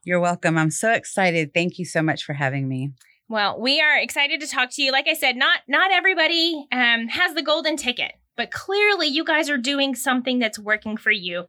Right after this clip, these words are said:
Speaker 2: But before we jump into that, can you give me a forty-five second snapshot?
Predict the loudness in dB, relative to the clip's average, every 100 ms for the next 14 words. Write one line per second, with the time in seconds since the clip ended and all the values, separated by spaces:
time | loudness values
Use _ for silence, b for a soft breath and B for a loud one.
0 | -2 -2 0 -4 0 2 2 0 -2 0
1 | 0 2 2 0 b b b _ 0 0
2 | 2 2 0 2 0 0 -2 -4 -6 0
3 | 0 2 0 0 -2 -2 -6 -8 -12 -2
4 | -2 -2 -4 -4